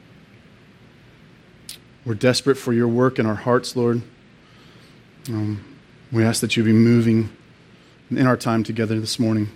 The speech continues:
It's in Jesus' name we pray. Amen. When the Word of God declares to us that if you have enough faith to move mountains, but you do not have love,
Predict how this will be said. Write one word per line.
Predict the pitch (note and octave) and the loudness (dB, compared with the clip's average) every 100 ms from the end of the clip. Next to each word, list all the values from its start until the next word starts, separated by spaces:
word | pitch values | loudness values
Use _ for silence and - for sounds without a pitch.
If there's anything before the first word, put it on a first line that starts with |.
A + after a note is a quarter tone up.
| - - _ | -16 -20 _
It's | - | -4
in | A#2 | -2
Jesus' | A#2+ B2+ B2 | 2 2 2
name | A#2+ | 2
we | A#2 | 2
pray. | A2 A#2 G#2 - - | 2 0 0 -4 -8
Amen. | A#2 A2+ G#2+ F#2+ - _ _ _ _ - - - - - - - - - _ _ _ | -2 2 2 -2 -10 _ _ _ _ -20 -20 -20 -20 -20 -20 -20 -20 -20 _ _ _
When | D3+ F3+ | 2 4
the | |
Word | F3 G#3 | 8 8
of | A3+ D3+ | 8 2
God | F3 F3+ | 0 0
declares | D#3 D3 D#3+ D#3+ D#3+ | -2 -2 2 4 2
to | - C#3 | 0 2
us | C3+ B2+ | 2 2
that | C#3 C#3+ | 2 2
if | D3 | 4
you | E3 | 0
have | C#3 F3+ G#3 | 2 2 2
enough | A3 E3+ E3+ | 4 4 2
faith | - - D#3 C3+ - - - _ | 0 0 4 4 0 -16 -20 _
to | - D#3 | -2 4
move | D3 A#2+ | 4 6
mountains, | C3+ E3+ F3+ - A2 A2+ A#2 - _ _ _ _ _ _ _ | 4 4 2 -2 -4 -4 -6 -10 _ _ _ _ _ _ _
but | C#3 - | -4 0
you | D#3 | 0
do | B2+ F#3 G3+ | 2 4 6
not | F#3+ F3+ | 6 4
have | C3+ D#3+ C#3 C3 | 2 0 0 0
love, | D#3+ D#3 B2+ B2 C3 - | 4 4 4 0 -2 -8